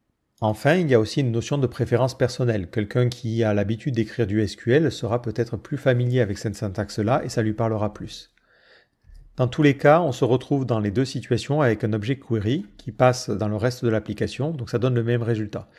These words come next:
Donc c'est à mon sens une question de situation et de préférence personnelle. Je ne serai pas en mesure de vous dire, ah ben dans cette situation, il faut systématiquement utiliser ça.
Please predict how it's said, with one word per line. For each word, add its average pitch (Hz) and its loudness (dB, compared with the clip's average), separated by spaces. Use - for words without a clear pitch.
Donc 107 -4
c'est 131 0
à 135 6
mon 131 2
sens 151 0
une 120 -4
question 127 -2
de 120 2
situation 117 -2
et 123 2
de 113 2
préférence 110 -4
personnelle. 98 -4
Je 104 -6
ne 104 -2
serai 107 -2
pas 131 2
en 123 2
mesure 117 2
de 113 2
vous 101 2
dire, 120 2
ah 113 2
ben 104 -2
dans 104 -2
cette 123 0
situation, 120 -4
il 123 -10
faut 110 -6
systématiquement 117 -2
utiliser 101 -2
ça. 120 -2